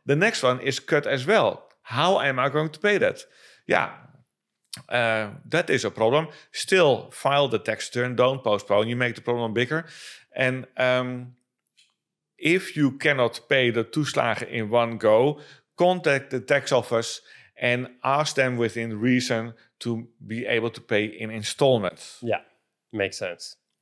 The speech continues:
Speaker 2: Makes sense. So basically, whenever my salary changes, my situation changes, I should be able to log in online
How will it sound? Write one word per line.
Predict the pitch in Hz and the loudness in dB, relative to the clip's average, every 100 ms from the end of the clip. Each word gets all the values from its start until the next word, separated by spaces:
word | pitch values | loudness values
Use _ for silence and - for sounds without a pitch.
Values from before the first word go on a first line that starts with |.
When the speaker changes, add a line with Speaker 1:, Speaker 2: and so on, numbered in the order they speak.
| _ _ _ | _ _ _
Speaker 2:
Makes | 110 101 | -2 -2
sense. | - 101 101 - - | -2 -4 -6 -14 -16
So | - 160 147 156 - _ _ _ | 0 4 4 0 -8 _ _ _
basically, | 135 170 170 175 | 0 2 2 2
whenever | 160 127 135 147 196 196 196 | 2 4 4 6 4 4 2
my | 156 131 | 2 0
salary | 127 - 151 131 110 | 0 2 4 4 0
changes, | - 131 180 214 127 | 0 -2 -2 -4 -6
my | |
situation | 110 123 131 135 123 | -6 -4 -4 -4 -2
changes, | 143 165 143 - | -2 -2 -6 -6
I | |
should | 131 - 143 | -2 -2 0
be | 147 | 0
able | 143 | 0
to | 139 123 | -4 -2
log | 113 101 | -2 2
in | 135 | 4
online | 156 151 135 143 170 | 4 4 4 2 0